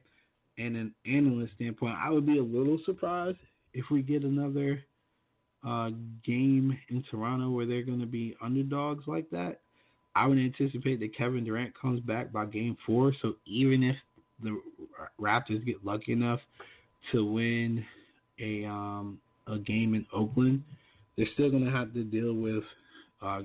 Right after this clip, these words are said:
the Kevin Durant return. And Vegas ain't gonna, they ain't gonna never let the Warriors be underdogs as long as Durant and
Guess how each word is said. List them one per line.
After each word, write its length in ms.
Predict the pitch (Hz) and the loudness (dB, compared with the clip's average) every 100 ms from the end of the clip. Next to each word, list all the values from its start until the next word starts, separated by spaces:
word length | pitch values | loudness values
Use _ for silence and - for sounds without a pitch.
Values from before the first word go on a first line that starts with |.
| - | -10
the 80 | 107 | -12
Kevin 340 | 107 117 110 104 | -6 -4 -2 -4
Durant 300 | 101 107 92 | -4 -6 -6
return. 480 | 117 - 123 123 131 - - - - | -6 -2 0 0 -4 -12 -20 -20 -6
And 420 | 107 101 98 98 - - | -2 0 -2 -6 -12 -12
Vegas 440 | 104 135 160 160 135 | 0 4 4 4 2
ain't 180 | 139 131 | 0 -2
gonna, 280 | 120 117 113 - - | -4 -6 -8 -14 -10
they 120 | 117 | -2
ain't 160 | 139 123 | 0 0
gonna 180 | 104 104 | -4 -4
never 640 | 113 139 147 117 104 107 - - | 0 2 2 -2 -6 -10 -16 -12
let 160 | 110 110 | -12 -10
the 80 | 104 | -8
Warriors 420 | 113 117 113 107 110 | -4 -2 -2 -4 -8
be 100 | 104 | -8
underdogs 560 | 113 110 101 104 104 104 | -4 -4 -4 -6 -6 -10
as 100 | 110 | -10
long 260 | 110 107 | -8 -6
as 80 | 101 - - - _ - | -10 -12 -20 -20 _ 2
Durant 360 | 110 113 110 - _ - | 4 4 2 -2 _ -2
and 340 | 123 127 107 | 2 2 0